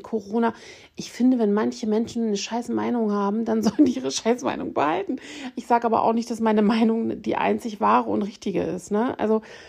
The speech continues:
das finde ich ein bisschen schwierig. Und ich glaube auch, dass, dass, ähm, ach, ich glaube auch, dass einige von uns, ehrlich gesagt, diese Schallplatte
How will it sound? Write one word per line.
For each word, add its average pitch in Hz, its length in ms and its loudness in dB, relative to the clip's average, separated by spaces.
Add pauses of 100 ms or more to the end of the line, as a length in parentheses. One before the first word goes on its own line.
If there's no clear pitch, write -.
(400)
das - 220 -10
finde 262 200 2
ich 254 100 -6
ein 214 80 0
bisschen 226 280 0
schwierig. 196 600 -4 (400)
Und 214 100 -2
ich 202 120 -12
glaube 247 400 0
auch, 208 220 2
dass, 202 360 -4 (460)
dass, 202 400 -6
ähm, 190 560 -2 (460)
ach, - 360 -6
ich - 80 -14
glaube - 280 -2
auch, - 80 -2
dass 254 180 -8
einige 226 500 0 (460)
von 226 320 0
uns, 220 400 -4 (160)
ehrlich 220 340 -2
gesagt, 208 540 0 (1700)
diese 208 300 -2
Schallplatte 202 840 -2